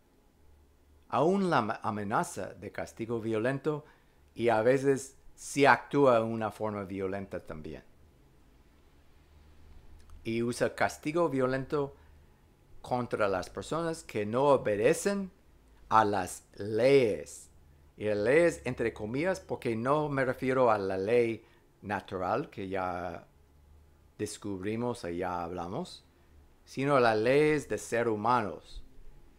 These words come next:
Las leyes escritos, escritas por seres humanos, por personas. Piensa bien este punto.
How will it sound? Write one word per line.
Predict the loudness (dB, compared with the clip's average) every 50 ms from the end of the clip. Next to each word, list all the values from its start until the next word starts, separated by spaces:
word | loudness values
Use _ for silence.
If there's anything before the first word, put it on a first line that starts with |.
| -20 -20 -20 -20 -20 -20 -20 -20 -20 -20 -20 -20 -20 -20 -20 -20 -20 -20 -20 -20 -14 -8
Las | -6 -4 -4 -2
leyes | 2 2 4 4 4 2 0 -2 -6 -12
escritos, | -12 -12 -10 -8 -6 -6 -6 -6 -4 -2 -2 -2 -2 -4 -8 -18 -20 _ _ _ _ _ -14
escritas | -14 -12 -10 -8 -8 -8 -4 -2 -2 -2 -2 -4 -14 -20 _ -20 -16
por | -6 -4 -4 -4
seres | -4 -4 -2 -2 0 0 -2 -4 -6 -10 -18 -20 -16
humanos, | -12 -12 -8 -6 -6 -6 -6 -6 -8 -12
por | -14 -10 -10 -10 -10
personas. | -10 -14 -14 -14 -12 -8 -6 -4 -4 -4 -6 -10 -12 -14 -18 -20 -18 -16 -14 -14 -14 -14 -14 -16 -16 -18 -20 -20 -20 -20 -20 -20 -20 -20 -20 _ _ _ -20 -20 -20 -20 -20 -20 -20 -20 -18 -18 -18 -18 -20 -20 -20 -20 -20 -20 -20 -20 _ _ _ _ _ -20 -20 -12
Piensa | -8 -6 -6 -4 -2 -2 -2
bien | -2 0 0 2 2
este | 2 0 0 -2 -4
punto. | -2 0 -2 -2 -2 -4 -4 -6 -6